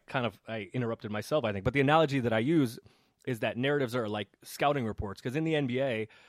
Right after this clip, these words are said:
you have a scouting report and you have a, a, a scout on somebody. You have a, an idea of what a guy can and can't do, what he likes to go to. But that can change, but that,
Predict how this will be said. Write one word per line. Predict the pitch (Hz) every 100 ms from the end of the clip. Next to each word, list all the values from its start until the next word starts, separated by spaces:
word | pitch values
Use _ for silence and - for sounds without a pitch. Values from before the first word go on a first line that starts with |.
| - _
you | 127 139
have | 135
a | 120
scouting | - 180 175
report | 107 - 110 104
and | 110 113
you | 131
have | 131
a, | 120 -
a, | 120 - _
a | -
scout | - 170 147 139
on | 127 127
somebody. | - 107 95 92
You | 101 117
have | 120
a, | 110 117 _
an | 127 127
idea | 127 135 117 127
of | 110
what | 104 117
a | 107
guy | 110 110
can | - 123 120
and | 120 101
can't | - 113 101 98
do, | 107 104 104 - - -
what | 120
he | 120
likes | 120 117 -
to | 101
go | 127 127
to. | - 95 - _ _ _ _ _
But | 131 -
that | 113 139 -
can | 143 113
change, | - 202 113 113 117 - - -
but | 123
that, | 151